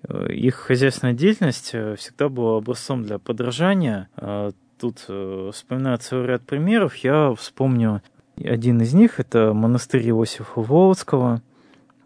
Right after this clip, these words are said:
Э, вот у нас есть знаменитый конфликт, э, такой, э, во многом,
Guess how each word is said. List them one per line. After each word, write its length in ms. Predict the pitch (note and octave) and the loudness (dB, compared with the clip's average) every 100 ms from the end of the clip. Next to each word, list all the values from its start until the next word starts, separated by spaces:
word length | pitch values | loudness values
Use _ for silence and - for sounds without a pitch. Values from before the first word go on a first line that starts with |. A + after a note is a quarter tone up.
| - | -10
Э, 140 | - | -4
вот 240 | G2+ A2+ B2+ | -2 0 2
у 40 | |
нас 260 | B2+ B2 - | 2 2 0
есть 180 | B2 A2+ | 0 2
знаменитый 460 | B2 B2 A#2+ - | 2 4 2 0
конфликт, 680 | - C3 - G#3+ B3+ - - | -2 -2 0 0 0 -4 -6
э, 480 | A#2 G#2+ G#2+ G#2+ G2+ _ _ _ - | -2 0 0 0 -2 _ _ _ -6
такой, 380 | A#2 - A2 G2+ | -4 0 0 0
э, 80 | - - | -4 -14
во 440 | - - - G#2 A#2 | -12 -10 -6 -2 2
многом, 540 | B2+ A#2 A2+ G2+ G2 | 2 2 0 -6 -8